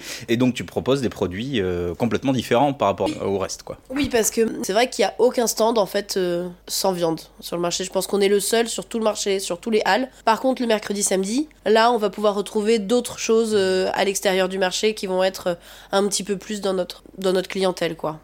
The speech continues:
Speaker 2: Du coup, c'était pas vraiment un choix, parce qu'en fait, c'est une entreprise qu'on a rachetée. Donc, cette entreprise, elle existe depuis deux mille huit. Donc, moi, je pense que les anciennes, euh, gérantes, c'est elles qui ont créé l'entreprise. Pour moi, elles étaient hyper précurseuses de ça.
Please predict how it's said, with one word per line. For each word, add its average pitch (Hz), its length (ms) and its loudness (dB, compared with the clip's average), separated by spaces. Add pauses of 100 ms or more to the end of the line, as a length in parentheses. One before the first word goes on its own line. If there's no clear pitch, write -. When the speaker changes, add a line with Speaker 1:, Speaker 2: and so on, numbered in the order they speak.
Speaker 2:
Du 220 120 -4
coup, 381 80 2
c'était 262 240 2
pas 320 160 4
vraiment 262 420 4
un 208 200 4
choix, 220 500 2
parce 220 160 0
qu'en 262 160 2
fait, 220 360 -4
c'est - 200 0
une 233 80 2
entreprise 254 380 0
qu'on 247 120 0
a 214 80 2
rachetée. 196 480 -2
Donc, 196 180 -4
cette 214 220 -2
entreprise, 233 400 0
elle 214 120 2
existe 240 280 -2
depuis 220 240 -8
deux 220 140 0
mille 254 200 2
huit. - 280 -10
Donc, 196 160 -4
moi, 220 180 2
je 254 120 0
pense 247 260 -2
que 226 100 0
les 190 260 2
anciennes, 226 380 2
euh, 202 240 2
gérantes, 190 340 2
c'est - 120 0
elles 269 120 2
qui 240 120 -8
ont 196 80 -2
créé 196 340 -2
l'entreprise. 185 300 -6 (220)
Pour 208 120 2
moi, 254 140 4
elles 220 100 0
étaient 214 220 -4
hyper 247 300 0
précurseuses 240 760 -2
de 190 180 0
ça. 185 280 0